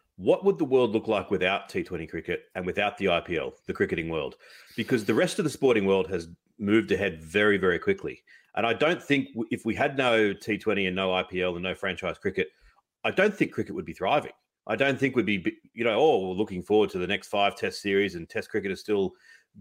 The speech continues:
dominating." I, I, I think that the world was moving on and cricket would have become a smaller and smaller sport without it.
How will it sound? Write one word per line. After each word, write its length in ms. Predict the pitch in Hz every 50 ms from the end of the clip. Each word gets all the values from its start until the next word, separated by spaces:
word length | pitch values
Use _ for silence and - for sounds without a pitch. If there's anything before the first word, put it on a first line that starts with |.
| 92 - -
dominating." 560 | 107 117 123 110 98 85 78 76 76 87 - _ - _ _ _ _ _ - - -
I, 60 | 113
I, 380 | 113 - - 120 120 - - 123
I 40 | 135
think 360 | - - 139 135 135 - -
that 160 | 113 110 101 - - - - _ _ _ _ _ _
the 160 | 107 92 98
world 560 | 104 92 98 110 113 113 113 110 104 95 90 - _ _ _ _ _ _ _ -
was 240 | 107 95 104 92
moving 380 | 92 107 113 113 107 101 98 95
on 400 | 101 104 98 87 80 85 92 - _ -
and 460 | - 101 95 92 92 92 95 90 - - _ _ _ _ _ _ _ _ _ _ _
cricket 320 | - - 131 120 - 123
would 120 | 113 113 107
have 80 | 92
become 260 | 101 104 - 117 104
a 60 | 101 92
smaller 500 | - - - 110 107 104 104 101 101 -
and 140 | 98 95 92
smaller 340 | - - 107 101 95 90 90
sport 320 | - - 104 98 95 -
without 320 | - 90 87 87 101 110
it. 60 | -